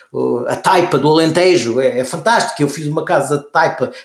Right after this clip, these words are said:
para produtos agrícolas, não é? Sob a orientação de uma arquiteta que acredita na arquitetura de terra e nessa coisa, e garante que lá dentro a variação térmica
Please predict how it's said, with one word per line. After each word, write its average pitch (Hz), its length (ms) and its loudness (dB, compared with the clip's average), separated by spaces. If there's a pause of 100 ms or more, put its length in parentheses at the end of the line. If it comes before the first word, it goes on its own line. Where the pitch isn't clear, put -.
(120)
para 139 260 0
produtos 139 400 -2
agrícolas, 190 760 2
não 156 720 -4
é? 226 300 -4
Sob - 320 -8
a 139 40 2
orientação 135 500 -2
de 127 80 -6
uma 123 140 -4
arquiteta - 500 -4
que - 160 -14
acredita 127 480 -12 (240)
na 127 100 -8
arquitetura 123 460 -8
de 123 60 -20
terra 175 280 -2
e 120 60 -8
nessa 120 260 -8
coisa, 233 240 -2 (260)
e 190 120 -10
garante 165 520 2 (160)
que - 120 -8
lá 160 140 4
dentro 202 440 2
a - 60 4
variação 185 500 2
térmica 220 580 0